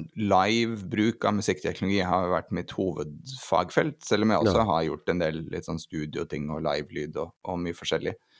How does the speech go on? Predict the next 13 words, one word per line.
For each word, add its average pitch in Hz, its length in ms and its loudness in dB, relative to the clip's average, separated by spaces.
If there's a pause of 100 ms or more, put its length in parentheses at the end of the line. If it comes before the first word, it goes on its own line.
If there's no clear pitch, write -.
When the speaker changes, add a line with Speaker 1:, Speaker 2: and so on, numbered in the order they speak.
(360)
Speaker 1:
Og 104 360 8
også 113 180 4
i 107 140 8
akademisk 90 580 2
sammenheng 90 420 2
så - 160 0
har 87 80 2
det 87 80 4
vært - 380 -2
der 85 220 2
jeg 85 100 0
har, 85 320 2 (880)
ehm, 82 560 -2